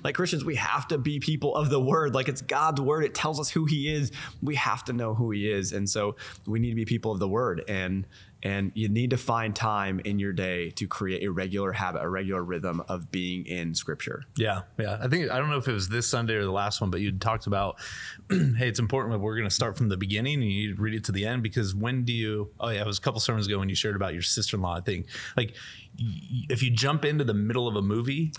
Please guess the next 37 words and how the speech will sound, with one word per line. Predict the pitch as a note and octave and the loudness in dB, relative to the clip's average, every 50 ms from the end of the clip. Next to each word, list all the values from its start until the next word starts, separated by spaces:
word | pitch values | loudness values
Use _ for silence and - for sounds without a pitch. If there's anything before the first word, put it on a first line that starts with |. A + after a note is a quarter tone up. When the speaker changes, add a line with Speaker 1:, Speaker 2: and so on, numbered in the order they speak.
| C#3+ C3 | 0 0
Speaker 2:
it's | A#2+ A2+ - | 2 2 2
gonna | - F3+ E3+ D3+ | 2 2 2 2
be | C3+ B2+ | 2 2
v-, | G#2+ F#2 F#2+ G2 G#2 F2 G2+ G#2 | 2 0 0 -2 -4 -4 -2 -2
super | - - - - E3+ D#3+ - E3+ C#3+ B2+ A2+ G2 | 0 2 2 2 2 2 0 0 0 0 0 2
skewed | - - - - - - - - C3 C#3+ C#3 B2+ A2 G2+ | 2 2 4 4 2 2 0 0 0 2 2 2 2 2
and | G2 G2 | 2 0
you're | F#2+ F#2+ G#2+ | 0 0 0
gonna | B2 A#2+ | 0 0
be | A2+ A2+ G2 | 0 0 0
lost. | F2+ F2+ F#2 F2+ E2+ E2 E2 - - - - - | 0 0 0 0 0 0 0 0 -2 -2 -2 0
And | G#2+ F#2+ F#2+ - | 0 0 0 0
so, | - A#2+ G#2 G2 G2 F#2 F#2 F#2+ G2 - | 0 0 0 0 0 0 -2 -2 -2 -2
um, | - G2+ G2 F#2+ F2+ F2 F2+ F2+ F#2 F#2 - - | 0 0 0 0 0 0 0 0 -2 -2 -4 -6
yeah, | - A2 G#2 F2 E2 - G#2 G2+ | -4 -2 0 0 -2 -2 -2 -2
so | G2 - - A2 F#2+ F2+ | 0 0 2 0 0 0
I'm | - A2+ | 0 0
glad | G#2 - A2+ A2 A2 | 2 2 2 0 2
we're | G#2 G2 F#2+ F#2+ - A#2 A#2 - - - - - - - | 0 0 -2 -2 -4 -2 -2 -2 -4 -6 -10 -16 -10 -4
going | - A#2 A#2 G#2+ | 0 0 2 2
through | F#2 G#2 F#2+ | 2 2 2
Genesis. | F#2+ G#2+ G2+ G2+ - - F2 - - - - - - | 2 4 4 2 2 2 0 -2 -2 -6 -6 -2 2
All | - | 4
right. | D#3 C#3 G2 - - - - | 4 4 4 0 -2 0 2
Um, | C3 C3 C3 B2+ B2+ B2+ A#2+ A2 - - - - - - - - - - - | 4 4 4 4 4 4 2 2 0 -4 -6 -4 -4 -4 -4 -6 -10 -4 0
the, | B2+ A#2 A#2 A2+ - | 0 2 2 2 2
the | B2+ B2+ A#2+ | 2 4 4
next | B2+ D3 D#3 - - | 4 4 2 2 2
thing | E3+ | 2
that | D3+ C#3 | 4 4
was | A2+ G#2 | 2 2
kind | - C#3+ B2+ B2+ | 4 4 4 2
of | A#2 G#2+ | 2 2
like | A#2 A2 G#2 - | 2 2 2 2
a, | - G2+ G2 F#2+ F#2+ F#2 F2+ F#2 F2 E2 G#2 G2 G2+ | 2 2 2 2 2 2 0 0 0 0 0 0 0
like | G#2 F#2+ G2 F2+ - | 0 0 0 0 -2
a | - G2+ F#2 E2+ - | -2 -2 0 -2 -2